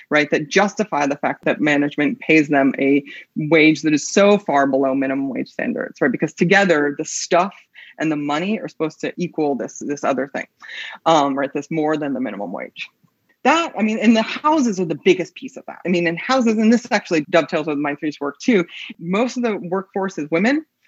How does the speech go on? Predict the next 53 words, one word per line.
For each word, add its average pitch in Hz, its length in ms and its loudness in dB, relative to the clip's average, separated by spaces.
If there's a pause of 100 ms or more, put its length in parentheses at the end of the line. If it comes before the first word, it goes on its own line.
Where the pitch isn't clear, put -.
(120)
Therefore, 190 500 2
women's 202 460 2
work 202 380 2
is 156 220 -2
the 151 100 0 (200)
reason 180 380 4
why 151 200 4
most 147 320 -2
men 139 180 0
have 139 260 -8
houses. - 460 -6 (260)
This 147 160 -10
is 151 120 -4
kind 151 180 4
of 135 140 2
something 156 320 2
that 123 220 0 (420)
is 165 160 2
not 175 200 4
lost 151 360 0
on 151 100 -4
most 147 180 -6
of - 40 -20
the 147 80 -8
people 147 260 -6
on 135 120 -4
the 131 40 -8
plantation, 135 480 -10
right? 127 160 -4
So 190 80 2
it's 175 160 -4
the 180 80 2
kind 180 160 -2
of 156 160 -2
fixity 175 540 0 (260)
of 156 160 2
women 170 300 2
in 151 160 -4
place 151 260 -2
and 143 80 -4
the 151 60 -8
fixity 156 400 -2
of 139 140 0
them 143 180 2
and 143 100 2
their 135 120 -2
jobs, 131 460 0 (280)
right, 143 220 2
that 151 140 0
kind 147 160 0
of 127 140 -4
keeps - 560 -6 (100)
men 143 520 0